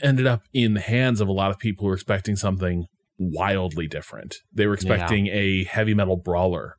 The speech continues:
Speaker 1: effectively. And so here was an R T S that wasn't just, like, a typical, like, of the genre type R T S, but was actually in a tradition of, like, very different R T Ss.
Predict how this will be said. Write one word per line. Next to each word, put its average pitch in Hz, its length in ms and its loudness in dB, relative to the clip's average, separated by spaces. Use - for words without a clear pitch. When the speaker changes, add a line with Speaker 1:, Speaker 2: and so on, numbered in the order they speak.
Speaker 1:
effectively. 80 760 -6
And 107 440 2
so 107 300 2
here 123 340 0
was 113 480 4
an 117 140 0
R 110 120 0
T 110 220 -4
S 101 180 0
that 104 100 -4
wasn't 156 260 4
just, 165 140 0
like, 135 180 0
a 120 320 6
typical, 123 600 2
like, 98 240 0
of 101 100 -2
the 98 60 0
genre 110 400 2
type 98 260 -2
R 92 160 0
T 104 160 -4
S, 92 240 -2
but 101 240 -2
was 104 220 2
actually 104 1080 0
in 107 200 2
a 101 120 2
tradition 98 680 0
of, 90 320 0
like, 87 300 -4
very 117 460 2
different 95 460 -2
R 87 140 -2
T - 180 -2
Ss. - 480 -6